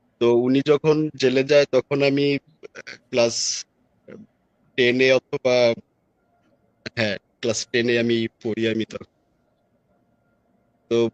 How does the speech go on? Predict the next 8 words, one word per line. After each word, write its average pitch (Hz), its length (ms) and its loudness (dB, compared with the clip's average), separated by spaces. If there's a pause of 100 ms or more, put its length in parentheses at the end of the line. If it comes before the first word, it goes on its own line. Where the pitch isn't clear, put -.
(640)
মানে 127 180 0
যতদূর 160 580 2 (240)
আর 143 120 -4
কি 160 200 -2
মানে 151 280 4
জানি 147 340 4
উনি 151 340 2 (160)
ওইখানকার 143 580 4